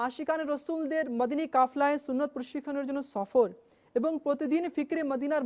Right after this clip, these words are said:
মাধ্যমে মদিনী ইনামাতের রিসালা পূরণ করে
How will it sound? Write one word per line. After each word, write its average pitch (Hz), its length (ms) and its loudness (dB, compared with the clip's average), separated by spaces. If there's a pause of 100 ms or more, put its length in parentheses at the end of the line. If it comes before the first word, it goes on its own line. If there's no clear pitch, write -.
মাধ্যমে 220 400 0 (520)
মদিনী 247 440 0 (160)
ইনামাতের 262 540 0
রিসালা 269 360 0 (100)
পূরণ 330 220 2 (100)
করে 185 180 0